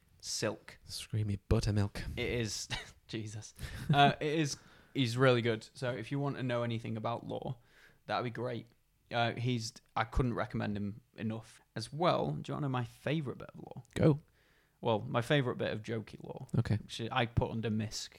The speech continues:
Speaker 1: I think you know
Speaker 2: Misk.
Speaker 1: what this is.
Speaker 2: Oh, the pendant.
Speaker 1: So, in the game, there was an
Speaker 2: Yeah.
Speaker 1: item called the pendant.
Speaker 2: Yeah, you can start with a, a gift, can't you, when you create
Speaker 1: Yeah.
Speaker 2: your character, yeah.
Speaker 1: And one of the creators of Dark Souls says you, you should either start with no items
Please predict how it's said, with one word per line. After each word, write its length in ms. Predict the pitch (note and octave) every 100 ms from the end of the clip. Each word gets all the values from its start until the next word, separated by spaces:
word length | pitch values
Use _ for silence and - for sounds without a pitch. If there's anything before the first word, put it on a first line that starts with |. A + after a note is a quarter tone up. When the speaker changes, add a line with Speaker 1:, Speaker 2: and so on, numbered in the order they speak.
| -
Speaker 1:
I 80 | -
think 160 | C3 A2
you 80 | A2
know 80 |
Speaker 2:
Misk. 40 | G#2+
Speaker 1:
what 80 | -
this 160 | A#2
is. 200 | - - - _ -
Speaker 2:
Oh, 140 | A2+
the 120 | G#2
pendant. 520 | G2 A2+ G#2+ G2+ F#2 - - -
Speaker 1:
So, 520 | - E3+ C#3+ A#2+ A2 -
in 200 | D3 G3+
the 80 | G3
game, 380 | A#2 A2+ A#2+ C#3+ - _ - _
there 100 | C#3+
was 80 | B2
an 60 | C3+
Speaker 2:
Yeah. 40 |
Speaker 1:
item 100 | C#3+ B2+
called 140 | A2+
the 60 | -
pendant. 460 | - C3+ A#2 A2+ - -
Speaker 2:
Yeah, 180 | G2 -
you 140 | A2+
can 120 | B2
start 400 | B2 - B2 A#2
with 320 | A2 A2 - - - _ _ _ _ _ -
a, 240 | G#2+ G2+ -
a 80 | -
gift, 400 | - A2+ - -
can't 200 | - A2
you, 80 | E2
when 100 | G#2
you 100 | G2+
create 200 | - G2+
Speaker 1:
Yeah. 40 | -
Speaker 2:
your 60 |
character, 460 | - F#2+ F#2+ - E2
yeah. 180 | D#2+ G#2+ - -
Speaker 1:
And 60 |
one 80 | C#3
of 60 | E3+
the 40 |
creators 340 | D3 E3+ D3+ C#3+
of 100 | B2+
Dark 260 | B2+ -
Souls 200 | - A2+
says 220 | - A2
you, 300 | A2 - D3 -
you 80 | B2+
should 140 | D3+
either 140 | E3
start 240 | E3 - B2
with 100 | G#2+
no 260 | A#2 D3 C#3+
items 520 | A2 - B2 -